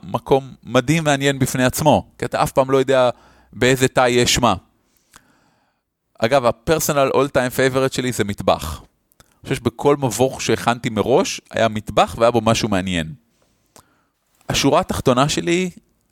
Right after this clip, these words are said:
כשאתם מתכננים משהו, תדאגו תמיד שיהיה דבר מה בחדר שהשחקנים יכולים לנצל, ואם הם לא מנצלים, אז שהיריבים שלהם ינצלו. ובלהפוך את זה בטוויסט קטן, שחקנים, אם אתם רואים חדר,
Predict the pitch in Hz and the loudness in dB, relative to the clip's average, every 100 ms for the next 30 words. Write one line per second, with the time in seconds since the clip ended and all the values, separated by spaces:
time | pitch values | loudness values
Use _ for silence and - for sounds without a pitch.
0 | _ _ - 117 165 175 - 123 110 117 | _ _ 0 2 2 0 -2 -4 -4 -6
1 | 143 156 - 156 - 113 110 131 156 139 | -4 -4 -2 -2 -2 2 2 2 0 0
2 | 127 151 151 - 104 104 131 135 131 - | -4 -8 -8 -4 -2 0 2 2 0 -6
3 | 104 95 117 139 131 117 156 - _ _ | -10 -2 2 2 2 2 0 -4 _ _
4 | _ _ _ - - 139 147 175 165 131 | _ _ _ -8 -2 0 2 0 2 0
5 | - 104 110 127 139 - 113 110 107 98 | 0 -2 -2 0 -4 0 2 2 0 -2
6 | - 87 85 110 _ _ _ - - 135 | -2 -2 -2 -6 _ _ _ -12 -2 2
7 | 160 147 139 175 269 214 - 104 95 123 | 2 0 2 2 0 -2 -2 0 -2 -2
8 | 156 - 123 - 127 131 123 175 220 - | -16 -2 -2 4 2 4 2 0 0 2
9 | 123 98 90 87 - 82 76 _ _ _ | 2 2 0 -4 -2 -4 -4 _ _ _
10 | - _ _ - 101 143 180 - 117 117 | -20 _ _ -14 0 2 2 0 2 2
11 | 107 - 175 180 151 131 123 113 113 143 | 2 2 0 2 2 4 4 2 2 0
12 | - 143 185 190 170 - - 139 104 131 | 0 0 0 0 -4 -10 -2 -2 0 -2
13 | 143 180 107 - _ _ _ 117 120 123 | -2 -4 -6 -14 _ _ _ -2 0 0
14 | 117 120 151 180 - 104 92 90 | 0 0 0 -4 0 2 2 0